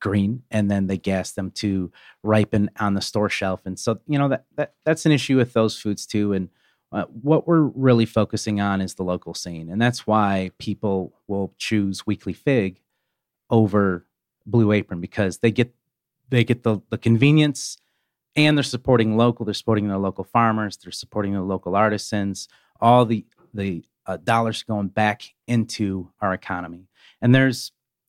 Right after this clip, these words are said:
there's a quote from the, the Gaining Grounds group here, uh, that says that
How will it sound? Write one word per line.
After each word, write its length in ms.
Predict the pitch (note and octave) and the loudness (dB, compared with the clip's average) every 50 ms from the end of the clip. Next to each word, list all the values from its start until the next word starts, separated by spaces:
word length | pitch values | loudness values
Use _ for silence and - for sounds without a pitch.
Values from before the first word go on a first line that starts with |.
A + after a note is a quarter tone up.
| _ - - _ _ - | _ -20 -20 _ _ 0
there's 240 | A#2+ C#3 D3 C3 A#2+ | 4 4 4 4 2
a 40 | |
quote 360 | B2 - - F#3 E3+ C3+ - _ _ _ _ | 0 2 4 4 4 4 2 _ _ _ _
from 680 | - - - - A#2+ A2+ A2+ A2+ A2 G#2+ G2+ - G2+ - - | -18 -6 0 2 4 4 6 4 2 2 -2 -4 -10 -14 -6
the, 260 | - A2+ G#2 G2 F#2 - - | -4 -2 -2 -2 -4 -6 -4
the 100 | - G#2+ | -4 -2
Gaining 320 | F2+ A#2 A#2+ B2 C3+ C3+ | 2 4 4 6 6 4
Grounds 600 | A2+ A2 A2 G2 F2+ D#2+ E2 - - - - - _ _ _ _ _ _ _ _ _ _ _ - _ _ _ - | 4 2 0 -2 -2 -4 -8 -12 -14 -16 -16 -18 _ _ _ _ _ _ _ _ _ _ _ -20 _ _ _ -12
group 300 | G#2 G2 F#2 E2+ D#2+ - | -6 -4 -2 -2 -4 -6
here, 300 | - F2+ E2+ E2 E2 _ _ _ - _ _ _ _ _ - | -6 -6 -6 -6 -8 _ _ _ -20 _ _ _ _ _ -4
uh, 100 | F#2+ F2+ | -4 -2
that 140 | E2+ E2+ G#2 | -2 -2 -4
says 420 | - - - C3 A2 G#2+ G#2+ F#2+ - | -4 0 2 4 4 4 2 0 -2
that 180 | - F#2+ - | -6 -8 -6